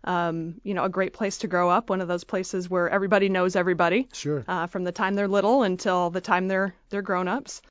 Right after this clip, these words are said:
Speaker 1: Um, and just really a nice place to grow up in a nice, small, you know, Midwestern community.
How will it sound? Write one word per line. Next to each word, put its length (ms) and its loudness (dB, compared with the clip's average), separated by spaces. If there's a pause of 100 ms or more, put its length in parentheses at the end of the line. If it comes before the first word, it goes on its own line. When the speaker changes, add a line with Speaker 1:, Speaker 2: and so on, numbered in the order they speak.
(420)
Speaker 1:
Um, 640 2
and 220 2
just 180 -2
really 200 4
a 40 4
nice 200 0
place 240 0
to 80 -8
grow 180 4
up 120 0
in 60 -4
a 40 -2
nice, 220 -4
small, 480 -2 (320)
you 100 -6
know, 60 -4
Midwestern 520 -4
community. 460 -4